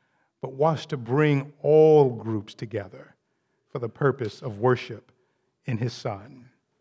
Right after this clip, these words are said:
So John is getting a glimpse in the midst of suffering,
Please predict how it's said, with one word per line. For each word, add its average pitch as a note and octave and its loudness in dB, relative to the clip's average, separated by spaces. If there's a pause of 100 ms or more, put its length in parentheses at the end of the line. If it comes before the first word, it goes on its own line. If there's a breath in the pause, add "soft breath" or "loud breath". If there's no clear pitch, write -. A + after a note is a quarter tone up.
(840 soft breath)
So A3+ 2
John A3+ 8
is G3+ 2
getting G3+ 6
a F3 4
glimpse D3 0
in G#3 10
the G3 12
midst C4 10
of - -2
suffering, B2+ 2